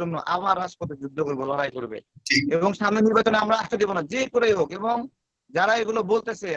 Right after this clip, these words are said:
Speaker 1: আমাদের করজোড়ে অনুরোধ যে আপনারা এই কথাগুলো ফেরত নেন, না হইলে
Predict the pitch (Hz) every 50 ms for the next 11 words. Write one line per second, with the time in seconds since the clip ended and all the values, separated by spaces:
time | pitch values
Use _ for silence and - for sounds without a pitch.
0 | 143 151 160 180 185 185 208 202 - - 208 214 214 214 196 208 208 202 196 190
1 | 190 185 202 190 - - _ _ _ _ _ - 165 160 170 180 185 180 185 190
2 | 196 202 - 190 190 202 196 196 196 190 - - 220 226 - - 190 175 147 123
3 | 101 - - _ _ _ _ _ _ _ - 147 180 208 220 226 226 226 220 220
4 | 226